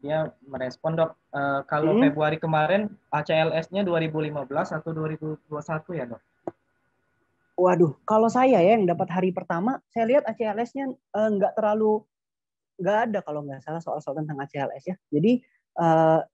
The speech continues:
Speaker 2: taki aritmia, bradi aritmia, eh, nggak keluar pas hari saya ya. Cuma nggak tahu mungkin yang hari dua atau hari ketiga ya. Yang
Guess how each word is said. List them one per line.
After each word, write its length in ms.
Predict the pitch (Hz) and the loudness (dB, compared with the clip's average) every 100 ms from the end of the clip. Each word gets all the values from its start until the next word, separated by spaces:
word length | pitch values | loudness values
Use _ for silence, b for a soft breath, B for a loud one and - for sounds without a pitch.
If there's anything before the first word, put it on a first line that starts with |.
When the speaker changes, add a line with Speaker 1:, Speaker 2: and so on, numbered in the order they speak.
| _ _ _ _ _ _ | _ _ _ _ _ _
Speaker 2:
taki 320 | 151 - 160 | -4 2 2
aritmia, 640 | 165 170 196 214 208 185 180 | 4 2 2 4 6 4 4
bradi 240 | 165 160 151 | 2 2 2
aritmia, 480 | - 175 202 226 | 0 0 0 -2
eh, 340 | - - 156 151 | -8 -12 -6 -4
nggak 160 | 151 - | -2 0
keluar 400 | 214 233 185 147 | 2 2 0 -4
pas 160 | 147 - - | -14 -16 -10
hari 240 | 165 170 160 | -4 -2 -2
saya 400 | 165 156 139 151 | -2 -2 -2 -6
ya. 60 | 185 _ _ - | -8 _ _ -6
Cuma 160 | 190 | -2
nggak 160 | 170 156 | 0 0
tahu 240 | 196 160 | -2 -4
mungkin 160 | 156 160 | -8 -8
yang 160 | 151 | -6
hari 160 | 151 156 | -4 -4
dua 320 | 151 156 151 | -4 -4 -4
atau 80 | 139 | -6
hari 160 | 143 143 | -10 -10
ketiga 400 | - 139 131 123 | -10 -12 -10 -10
ya. 160 | 160 | -6
Yang 160 | 170 | 0